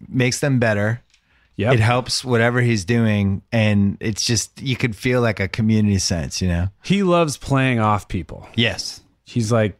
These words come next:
Speaker 2: he's very comfortable being the sort of, the voice of reason guy in the sketch.
Speaker 1: That was Jimmy's issue until he just by reps learned how to exist on his own. He was so used to playing off other people. And
Speaker 2: Yeah.
Speaker 1: he's always at his best when there's people around him.
Speaker 2: Are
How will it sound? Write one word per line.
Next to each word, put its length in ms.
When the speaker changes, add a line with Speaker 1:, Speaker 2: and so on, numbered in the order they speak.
Speaker 2:
he's 180
very 280
comfortable 480
being 400
the 80
sort 240
of, 260
the 80
voice 300
of 100
reason 800
guy 260
in 120
the 60
sketch. 640
Speaker 1:
That 160
was 160
Jimmy's 600
issue 580
until 640
he 100
just 280
by 320
reps 640
learned 360
how 160
to 340
exist 420
on 140
his 120
own. 260
He 120
was 180
so 280
used 360
to 80
playing 380
off 220
other 200
people. 480
And 80
Speaker 2:
Yeah. 380
Speaker 1:
he's 240
always 320
at 140
his 100
best 340
when 120
there's 200
people 360
around 280
him. 120
Speaker 2:
Are 40